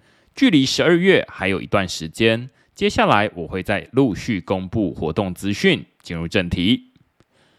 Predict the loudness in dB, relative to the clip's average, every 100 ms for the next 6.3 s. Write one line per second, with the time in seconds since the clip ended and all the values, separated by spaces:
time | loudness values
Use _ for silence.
0 | -4 -2 -2 0 0 0 0 -2 0 0
1 | 0 2 0 4 2 2 -6 -6 -6 -2
2 | 2 2 0 -14 -12 -10 0 2 2 0
3 | -2 -2 -2 -4 -4 0 0 0 -2 -2
4 | 0 0 0 0 -2 -2 -4 -2 0 0
5 | 0 2 0 -2 -10 -10 -8 0 2 4
6 | 2 2